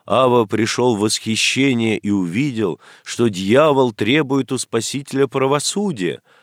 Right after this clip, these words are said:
а Бог отвечает ему, что он правосуден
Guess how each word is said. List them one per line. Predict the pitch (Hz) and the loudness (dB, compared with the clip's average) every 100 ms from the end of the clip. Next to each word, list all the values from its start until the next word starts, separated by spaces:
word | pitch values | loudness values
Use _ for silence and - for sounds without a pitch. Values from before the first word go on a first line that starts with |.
| _ _ - | _ _ -12
а | 85 | -10
Бог | 71 87 139 - - | -4 2 2 0 -8
отвечает | 92 82 85 - 107 123 82 | -12 -8 -8 -4 -2 0 -2
ему, | - 76 67 71 - _ _ _ - | -8 -14 -14 -16 -20 _ _ _ -18
что | - - 87 85 - | -12 -4 -4 -4 -2
он | 98 113 101 - _ _ _ | 2 2 0 -4 _ _ _
правосуден | - 85 80 76 - - 135 123 78 71 | -6 -2 -2 -2 -2 -2 -2 -4 -8 -10